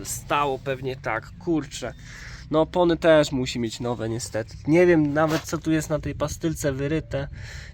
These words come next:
nie doczytam się chyba. Nie wiem, który to jest rocznik, czy od nowości ma, czy nie, ale no, z jednej strony jest błotnik, z drugiej nie ma, no i to już zobaczcie, to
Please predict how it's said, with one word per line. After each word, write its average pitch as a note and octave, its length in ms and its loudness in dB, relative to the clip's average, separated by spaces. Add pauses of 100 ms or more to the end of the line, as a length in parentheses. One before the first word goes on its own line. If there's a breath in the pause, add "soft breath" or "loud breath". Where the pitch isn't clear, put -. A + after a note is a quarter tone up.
nie C3 120 -2
doczytam B2 440 -4
się A#2 160 -6
chyba. A#2+ 440 -6 (440 loud breath)
Nie C#3 160 2
wiem, A#2+ 140 2
który A#2 280 -6
to A#2+ 120 -8
jest A2 180 -6
rocznik, C#3+ 360 2
czy C3 120 -4
od A2 100 -6
nowości C3 520 -4
ma, C#3 180 -2
czy - 180 -10
nie, B2+ 220 -4
ale B2 280 -4 (360 loud breath)
no, D3 60 0
z - 20 2
jednej F3+ 200 4
strony D#3+ 340 4
jest C#3 140 2
błotnik, D3 400 2
z C#3 60 -2
drugiej C3+ 340 2
nie B2+ 180 4
ma, G2 180 2
no A#2+ 180 0
i A2+ 80 -4
to B2 120 -6
już A2+ 120 -8
zobaczcie, A#2+ 680 -4
to - 60 -6